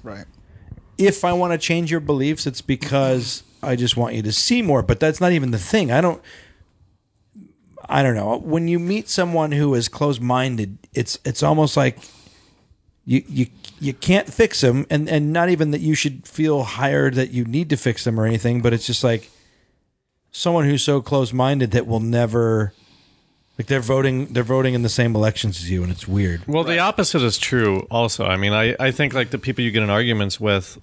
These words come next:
Speaker 3: are trying to fix you. You know what I mean?
Speaker 2: Yeah,
Speaker 3: So,
Speaker 2: yeah.
Speaker 3: like, you bring something up, and they're like, "No, that's not right. You can't believe that."
Speaker 2: Yeah.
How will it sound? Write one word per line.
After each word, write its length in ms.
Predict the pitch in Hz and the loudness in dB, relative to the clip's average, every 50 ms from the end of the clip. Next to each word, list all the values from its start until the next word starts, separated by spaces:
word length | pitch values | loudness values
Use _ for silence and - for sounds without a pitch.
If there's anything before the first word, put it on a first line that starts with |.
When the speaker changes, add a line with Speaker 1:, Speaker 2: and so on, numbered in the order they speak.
| - - | -6 -2
Speaker 3:
are 280 | 113 110 110 107 104 98 | 0 2 2 2 2 0
trying 360 | - - 123 110 101 101 92 | 0 0 0 0 0 0 -2
to 140 | - - 104 | -4 -8 -8
fix 340 | - - 104 95 - - - | -4 -2 -2 -2 -2 -4 -2
you. 380 | 117 113 104 90 85 85 90 90 | 0 0 2 0 0 -2 -4 -4
You 100 | 95 104 | -2 0
know 120 | 107 107 | 0 2
what 100 | 104 104 | 2 2
I 60 | 101 | 0
mean? 220 | 95 95 95 95 135 | 0 -2 -2 -2 0
Speaker 2:
Yeah, 180 | 151 165 165 | 0 0 0
Speaker 3:
So, 140 | 143 135 127 | 0 0 0
Speaker 2:
yeah. 60 | 117 | 0
Speaker 3:
like, 200 | 117 113 104 98 | 0 0 0 0
you 160 | 120 127 131 127 | 0 0 0 0
bring 260 | 117 131 123 117 110 | 0 0 0 0 -2
something 400 | - - 127 110 - 120 110 113 | -2 -2 -2 -2 -2 -2 -2 0
up, 220 | 117 117 107 - | 0 -2 -2 -2
and 100 | 110 104 | -4 -2
they're 120 | 104 101 98 | 0 0 2
like, 200 | 98 92 - - | 2 0 -2 -2
"No, 300 | 110 120 143 156 147 127 | -2 0 0 2 2 0
that's 300 | 107 117 110 - - - | 0 0 -2 -2 -2 -2
not 200 | 135 127 113 90 | -2 -2 0 0
right. 320 | 98 107 113 123 120 104 78 | -2 0 0 0 0 0 -2
You 140 | - 95 92 | -4 -8 -8
can't 300 | - - 117 98 - - | -4 -2 -2 -2 -4 -6
believe 440 | 101 95 95 98 110 120 107 95 | -8 -6 -4 -2 -2 -2 -2 -2
that." 360 | 95 90 87 87 87 90 - 110 | -2 -2 0 0 -2 -2 -2 0
Speaker 2:
Yeah. 380 | 117 123 120 113 104 101 92 | 2 2 2 2 2 0 -2